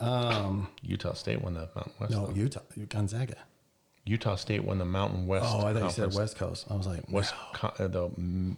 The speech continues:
Speaker 1: Mount-,
Speaker 2: Mountain West
Speaker 1: Mountain
Speaker 2: Conference,
Speaker 1: West,
Speaker 2: yeah.
Speaker 1: yeah. Samuel, as a person, he is remarkable, one of a kind, and even though Samuels can take, can make mistakes in the past,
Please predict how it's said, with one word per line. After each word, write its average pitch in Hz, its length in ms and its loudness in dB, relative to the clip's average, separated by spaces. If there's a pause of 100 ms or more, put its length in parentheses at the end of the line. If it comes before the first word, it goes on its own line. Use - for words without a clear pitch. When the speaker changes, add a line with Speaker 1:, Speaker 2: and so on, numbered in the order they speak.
(160)
Speaker 1:
Mount-, 98 260 0
Speaker 2:
Mountain 107 240 4
West - 300 -4
Speaker 1:
Mountain 95 220 0
Speaker 2:
Conference, - 200 -4
Speaker 1:
West, 82 180 -4
Speaker 2:
yeah. 98 80 0 (540)
Speaker 1:
yeah. - 60 -14 (320)
Samuel, 110 560 0 (500)
as - 140 4
a 110 40 -8
person, 104 600 -2
he - 140 -2
is 92 140 -4
remarkable, 85 720 -6 (580)
one 113 180 6
of 196 80 2
a 202 60 0
kind, 143 560 2
and 110 120 2
even 120 300 6
though 123 240 4
Samuels 127 840 2 (360)
can 107 140 0
take, 113 340 0
can 107 220 4
make 185 260 2
mistakes 95 600 -2
in 98 60 0
the 85 60 -2
past, - 540 -6